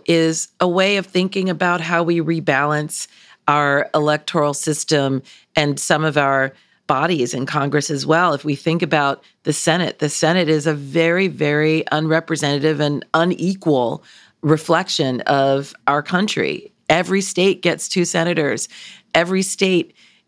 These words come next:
is not the same population. <laughs> So maybe that arcane way of allocating political power should be revisited. We also know that that was a compromise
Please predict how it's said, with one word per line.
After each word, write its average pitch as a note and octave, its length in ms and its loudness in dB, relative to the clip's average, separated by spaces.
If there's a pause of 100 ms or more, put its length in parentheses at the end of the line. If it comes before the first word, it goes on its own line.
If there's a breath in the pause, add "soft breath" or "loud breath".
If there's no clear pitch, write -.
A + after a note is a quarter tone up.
is E3 440 2
not E3+ 320 0
the E3 120 -2
same E3+ 240 0
population. F3+ 920 0
<laughs> D#4+ 60 -14 (260 loud breath)
So E3+ 500 2
maybe F#3 480 0
that F3+ 400 -2 (120)
arcane F3+ 640 0
way F3 380 2
of C#3+ 400 0
allocating E3+ 640 -2
political E3 320 -2
power E3 340 0
should E3+ 180 -4
be F3 120 0
revisited. E3+ 680 0 (300 loud breath)
We F#3 140 4
also F#3 260 0
know E3+ 240 2
that F#3 180 0
that E3 160 2
was F3 140 -2
a F#3 60 -6
compromise E3+ 800 -2